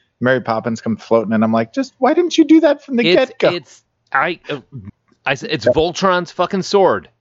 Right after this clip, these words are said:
Speaker 2: Why didn't you just
Speaker 1: Yeah.
Speaker 2: take the sword out the first time? Save yourself this whole battle.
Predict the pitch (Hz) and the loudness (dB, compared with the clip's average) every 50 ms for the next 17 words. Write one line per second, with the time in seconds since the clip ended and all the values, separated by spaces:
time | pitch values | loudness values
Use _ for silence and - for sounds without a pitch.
0 | _ _ _ _ _ - - _ 107 98 127 147 175 208 185 180 190 208 214 - | _ _ _ _ _ -20 -20 _ -6 -2 -2 -2 -2 -4 -8 -8 -6 -4 -4 -2
1 | - 220 208 208 180 190 175 - - 190 185 185 180 180 180 175 - 185 - - | 0 0 -2 0 -2 -4 -6 -4 -2 0 0 0 0 0 -2 -2 -4 -6 -4 -2
2 | 190 190 165 - - 196 196 185 156 117 - - 156 151 160 160 170 156 - - | -2 -2 -2 -2 -2 0 0 0 -2 -4 -6 -2 -2 0 0 0 -4 -6 -2 -2
3 | 170 165 160 - 175 165 - - 160 170 160 160 165 170 165 143 - - - | -2 -2 -2 -4 -6 -4 -2 -2 -2 -2 0 0 0 0 0 -2 -2 -4 -8